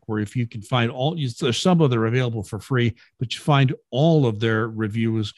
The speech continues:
and they have some terrific reviewers, including the two of you gentlemen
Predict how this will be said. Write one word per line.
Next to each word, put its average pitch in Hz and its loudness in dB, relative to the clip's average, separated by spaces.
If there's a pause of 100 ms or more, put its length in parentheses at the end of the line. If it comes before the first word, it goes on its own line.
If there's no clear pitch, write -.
(220)
and 120 0
they 120 0
have 117 -2
some 107 -6
terrific 139 -2
reviewers, 107 -2
including 113 -2
the 104 -8
two 123 0
of 101 -2
you 113 -4
gentlemen 95 -6